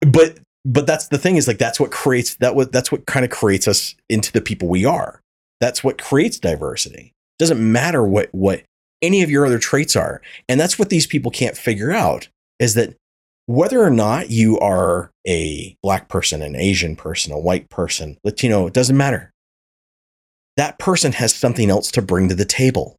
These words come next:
They have a different perspective, a different, a different viewpoint of the world from their lived experience. Now, all that is, all that still has, you know, I, obviously your, your viewpoint still has to be based in fact. That's just the way the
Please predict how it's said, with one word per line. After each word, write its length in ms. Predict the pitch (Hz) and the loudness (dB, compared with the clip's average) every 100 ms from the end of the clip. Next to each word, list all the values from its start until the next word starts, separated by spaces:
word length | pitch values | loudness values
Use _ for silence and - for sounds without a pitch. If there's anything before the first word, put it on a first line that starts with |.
| _ | _
They 80 | 110 | 0
have 160 | 127 | 2
a 80 | 131 | 0
different 380 | 117 127 160 - | -2 -2 -2 -4
perspective, 600 | - 117 - 113 90 73 78 | -4 -2 -2 -4 -4 -6 -4
a 80 | |
different, 360 | 90 117 120 - _ | -4 -2 -4 -6 _
a 100 | 107 | -4
different 340 | 98 - 90 98 | -2 0 -2 2
viewpoint 440 | 123 131 95 - | 2 2 -2 -4
of 120 | 85 | -8
the 60 | 87 | -6
world 460 | 101 156 95 78 - _ _ _ _ _ _ | 0 2 2 -2 -8 _ _ _ _ _ _
from 300 | - 123 113 - _ _ | -2 0 0 -4 _ _
their 240 | - 123 139 | -4 0 2
lived 240 | 135 117 | 2 0
experience. 800 | 104 - 143 139 67 - - - _ _ _ _ _ | -2 0 2 0 -2 -10 -14 -14 _ _ _ _ _
Now, 340 | 120 110 104 - _ | 0 2 0 -4 _
all 180 | 117 131 | 0 2
that 120 | 139 120 | 0 -2
is, 100 | - | -2
all 220 | - 131 | 0 2
that 180 | 143 - | 0 -2
still 160 | - 120 | -2 0
has, 260 | 131 - | 0 0
you 100 | 107 | 0
know, 100 | 101 - | 0 0
I, 160 | 147 | -2
obviously 480 | 131 135 131 - 113 | 0 0 2 2 0
your, 300 | 107 104 101 | 0 0 0
your 240 | 98 95 | 0 -2
viewpoint 360 | 90 110 107 92 | 2 0 2 -2
still 140 | - | 0
has 100 | 95 | 0
to 40 | 85 | 0
be 100 | 85 | -2
based 300 | 87 92 - | 0 -2 -2
in 100 | 76 | -10
fact. 500 | - 95 78 - 87 | -4 -2 -2 -6 -6
That's 220 | 82 - | -4 -4
just 220 | - - | -4 -2
the 60 | 87 | -2
way 120 | 82 | -2
the 200 | 78 76 | -2 -6